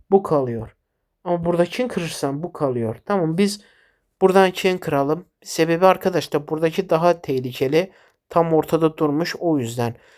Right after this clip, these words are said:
Şimdi dört tanesine bunu kırmam gerek. Aha kırdı. Vallahi kırdı. Ben düşünmedim kıracağını da. Helal lan sana. Buradan bunları bırak.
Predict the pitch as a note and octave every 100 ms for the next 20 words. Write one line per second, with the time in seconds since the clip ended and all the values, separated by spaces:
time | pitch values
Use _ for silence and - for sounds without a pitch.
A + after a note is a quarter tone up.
0 | _ - - C#3+ G3+ G#3+ - G#3 G3 -
1 | G#3+ F3+ F#3+ G#3 G#3 F#3+ G3 F#3+ D#3 E3+
2 | A3 G#3+ _ _ _ _ _ _ - F#3+
3 | G3+ G3+ F#3 E3 E3+ C3 - - D3 D3+
4 | D#3+ E3+ - F3+ E3 D#3 D#3+ D#3+ - G3+
5 | F#3 D#3+ C#3 - C#3+ C3+ D#3+ G3 G3 D3
6 | B2+ - - _ _ - D#3+ E3 E3 D#3
7 | D#3+ - C3 C#3 - _ _ _ _ _
8 | _ _ - D3 D3 D3 C#3 B2+ A#2+ A#2
9 | C#3+ F3 F3 F3